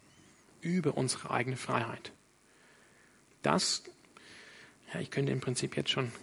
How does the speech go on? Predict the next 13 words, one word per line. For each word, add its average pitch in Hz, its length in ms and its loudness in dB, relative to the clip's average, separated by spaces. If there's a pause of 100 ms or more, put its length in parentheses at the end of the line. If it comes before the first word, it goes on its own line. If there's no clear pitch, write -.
(140)
Schluss - 320 0
machen, 139 300 4
das 175 240 4
ist 190 180 -2
der 175 120 4
richtige 156 340 2
Umgang 143 360 6
mit 120 120 -2
christlicher 131 360 0
Freiheit. 131 480 0 (140)
Zu - 160 -4
erkennen, 147 500 4 (1080)
ja, 143 400 6